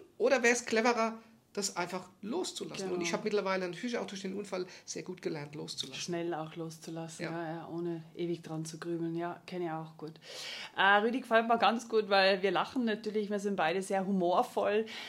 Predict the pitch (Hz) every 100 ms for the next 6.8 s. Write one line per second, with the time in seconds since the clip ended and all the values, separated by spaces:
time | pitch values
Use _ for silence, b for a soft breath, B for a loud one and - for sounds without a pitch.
0 | B B - 190 196 220 202 190 220 214
1 | 208 214 220 180 170 196 196 185 190 -
2 | 202 220 196 190 190 - 80 - 196 190
3 | 180 170 220 247 - - 214 208 220 214
4 | 220 - 175 208 208 202 202 190 226 -
5 | - 190 196 196 196 190 190 185 185 196
6 | 180 170 214 - 202 202 202